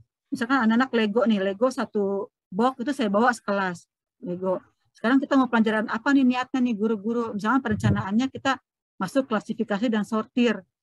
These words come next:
Ya udah tinggal disuruh sortir anak-anak warna yang Lego yang merah, Lego yang hijau, Lego yang biru disuruh sortir,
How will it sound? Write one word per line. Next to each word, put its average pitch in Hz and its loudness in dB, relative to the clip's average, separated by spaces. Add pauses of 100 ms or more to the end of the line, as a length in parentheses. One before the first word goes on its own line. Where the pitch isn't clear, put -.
(280)
Ya 240 2
udah 330 0
tinggal 269 2
disuruh 247 0
sortir 285 -4
anak-anak 254 0
warna 226 -2
yang 214 -2
Lego 208 0
yang 202 0
merah, 202 -6 (400)
Lego 196 0
yang 196 0 (100)
hijau, 202 -2 (100)
Lego 180 -2
yang 190 -2
biru 190 -4
disuruh 190 -6
sortir, 214 -2